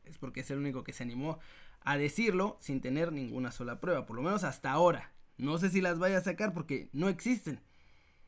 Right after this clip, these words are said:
no, ya hubieran salido. O sea, ese tipo de cosas, si hubiera pruebas, ya hubieran salido, muchachos. No se dejen engañar. Y,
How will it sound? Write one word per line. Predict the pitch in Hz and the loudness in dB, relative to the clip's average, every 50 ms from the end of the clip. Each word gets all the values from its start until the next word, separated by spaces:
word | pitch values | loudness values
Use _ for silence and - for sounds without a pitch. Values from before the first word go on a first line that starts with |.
| - - - - - - - | -20 -20 -20 -20 -20 -18 -14
no, | - 104 113 139 170 185 190 175 139 - - - - _ - - - - | -8 -4 0 2 4 6 4 4 2 -2 -14 -20 -20 _ -20 -20 -14 -6
ya | - 139 156 170 | -2 2 4 6
hubieran | 190 196 190 190 180 165 | 6 6 6 4 2 2
salido. | 170 165 175 208 214 185 113 - - - - - - - - - - - - - - - - - - - - - | 0 0 0 0 0 -2 -4 -6 -10 -18 -18 -18 -18 -18 -18 -18 -20 -20 -20 -20 -20 -20 -20 -20 -20 -20 -18 -8
O | |
sea, | - 175 185 | 0 2 2
ese | 220 226 247 | 4 4 2
tipo | 185 190 214 185 208 202 | 0 -2 0 2 2 2
de | 180 147 | 2 2
cosas, | - 170 165 190 180 170 | 2 2 2 2 2 0
si | - 160 | 0 2
hubiera | 190 226 233 214 - | 2 4 4 4 2
pruebas, | - 185 180 185 185 185 - - - | 4 4 4 4 2 0 -4 -10 -14
ya | - 120 139 139 | -8 -4 -2 0
hubieran | 143 143 139 131 127 123 | 0 0 0 0 -2 -4
salido, | - 123 117 120 120 123 117 | -4 -6 -6 -4 -4 -4 -4
muchachos. | 110 110 107 - 104 104 - 101 - - - | -6 -6 -8 -8 -10 -12 -12 -14 -12 -6 -4
No | 135 160 170 | -2 -2 -2
se | 165 165 165 | 0 -2 -2
dejen | 165 156 - 156 143 135 | -2 -2 -2 -2 -2 -2
engañar. | 123 117 113 113 110 - - - - - - - - - - - - - - - - _ - - - - | -4 -6 -6 -8 -10 -10 -12 -16 -20 -20 -20 -20 -20 -20 -20 -20 -20 -20 -20 -20 -20 _ -20 -20 -12 -4
Y, | - 214 254 254 - | 0 2 2 2 2